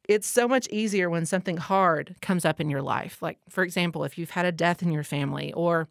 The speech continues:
you're praying for wisdom because you've got a, a difficult situation, parenting situation with your kids, and you're trying to find some wisdom in that, you go to the Lord. But I should be spending time with the Lord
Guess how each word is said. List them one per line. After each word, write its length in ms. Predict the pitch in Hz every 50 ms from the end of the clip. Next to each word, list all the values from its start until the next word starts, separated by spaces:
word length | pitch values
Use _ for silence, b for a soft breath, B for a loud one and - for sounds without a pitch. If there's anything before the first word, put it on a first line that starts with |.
| _ _ -
you're 140 | 196 190 190
praying 320 | 190 202 202 214 226 220
for 160 | 208 214 202 196
wisdom 420 | 202 220 226 185 165 160 151 147
because 240 | 147 - 180 175 165
you've 140 | 180 170 -
got 160 | 175 170 170
a, 100 | 170 165 B B B B B B B
a 60 | B 165
difficult 540 | 165 214 214 226 214 - 214 208 202 - b b b b b b b b b b
situation, 760 | b - 247 240 - 233 208 202 214 220 - - 180 160 160 147
parenting 420 | - - 208 208 208 - 190 170
situation 460 | - 185 165 - 160 165 165 - 170
with 140 | 170 160 -
your 80 | 156 156
kids, 280 | - - 233 208 185
and 80 | 165 156
you're 120 | 151 151
trying 240 | 151 - 175 180 180
to 60 | 180
find 200 | - 180 170 170
some 160 | - 170 160
wisdom 360 | 165 175 175 175 165 175 160 156
in 80 | 147
that, 220 | 147 - 117 - _ b b b b
you 140 | b 220 220
go 160 | 208 190 185
to 100 | 185 196
the 120 | 196 226
Lord. 400 | 233 240 277 330 - - - - - b b b b b b b
But 380 | 175 185 214 214 196 185 _ _ _ _ _ _ _ _ _ _ -
I 80 | - 233
should 200 | 254 - 320 247
be 100 | 277 277
spending 320 | - - 254 233 233 220
time 160 | - 233 208
with 80 | 208 202
the 100 | - 190
Lord 380 | 185 185 190 190 190 190 175